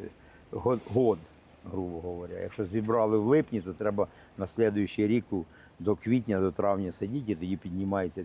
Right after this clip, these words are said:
ціна. Ну, поки коштів не вистачає, тому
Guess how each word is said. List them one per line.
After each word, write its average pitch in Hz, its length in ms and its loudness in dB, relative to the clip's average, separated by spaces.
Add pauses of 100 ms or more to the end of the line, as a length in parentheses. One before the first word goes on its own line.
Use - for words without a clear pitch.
(100)
ціна. 82 200 -14 (640)
Ну, 247 200 -8
поки 120 220 -8 (640)
коштів 110 340 -2
не 101 200 -4
вистачає, - 540 -4 (360)
тому 95 260 -8